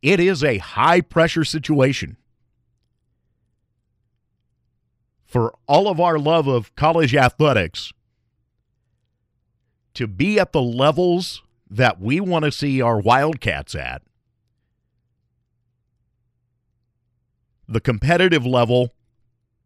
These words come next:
to also be able to maintain our role in a Power Five conference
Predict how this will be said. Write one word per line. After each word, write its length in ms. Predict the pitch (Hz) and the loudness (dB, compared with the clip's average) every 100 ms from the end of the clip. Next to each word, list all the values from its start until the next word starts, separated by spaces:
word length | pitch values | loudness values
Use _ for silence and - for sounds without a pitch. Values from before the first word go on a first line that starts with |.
| _ | _
to 100 | - | -4
also 480 | 92 117 160 - 175 | 0 2 0 -2 -2
be 180 | 127 139 | 0 2
able 200 | 127 123 | 2 2
to 60 | 117 | 0
maintain 760 | 113 117 - 135 143 139 139 - _ _ _ _ _ _ _ _ | 0 -2 0 2 2 0 -4 -8 _ _ _ _ _ _ _ _
our 240 | 107 107 | 0 2
role 400 | 98 110 151 170 | 2 4 4 4
in 180 | 185 139 | 0 -2
a 80 | 120 | 0
Power 320 | 123 117 107 | 0 0 0
Five 540 | 90 - 117 123 156 - | -4 0 4 4 2 0
conference 680 | 127 98 - 104 190 - | -2 -2 -4 -8 -8 -14